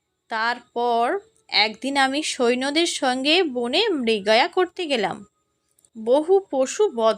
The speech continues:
করলাম। এরপর আমি ক্ষুধায়, তৃষ্ণায় কাতর ও ক্লান্ত হয়ে রেবা নদীর তীরে গেলাম এবং প্রখর রোদে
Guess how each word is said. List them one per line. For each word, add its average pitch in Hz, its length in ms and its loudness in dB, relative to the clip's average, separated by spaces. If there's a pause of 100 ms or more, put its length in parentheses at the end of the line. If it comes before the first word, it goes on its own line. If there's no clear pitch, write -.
করলাম। 190 460 0 (320)
এরপর 320 440 2
আমি 311 500 2 (1040)
ক্ষুধায়, 339 580 2 (240)
তৃষ্ণায় 294 600 0 (100)
কাতর 233 460 0
ও 349 100 0
ক্লান্ত 254 520 -2
হয়ে 320 460 4 (920)
রেবা 262 400 4
নদীর 359 400 0 (280)
তীরে 285 320 0
গেলাম 190 440 -2 (760)
এবং 233 360 -4
প্রখর 330 580 2
রোদে 294 520 2